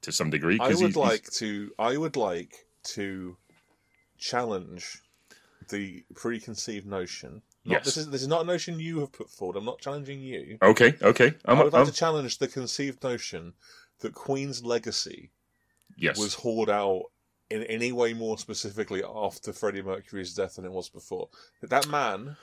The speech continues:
Speaker 2: was the ultimate whore.
Speaker 1: Um,
Speaker 2: And they're, they're playing at Sun City,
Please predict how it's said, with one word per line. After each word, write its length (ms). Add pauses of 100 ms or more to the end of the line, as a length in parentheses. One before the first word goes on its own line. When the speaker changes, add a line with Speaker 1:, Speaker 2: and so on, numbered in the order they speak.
(380)
Speaker 2:
was 140
the 180
ultimate 600 (360)
whore. 280 (800)
Speaker 1:
Um, 580
Speaker 2:
And 260 (540)
they're, 440
they're 240
playing 420
at 120
Sun 260
City, 640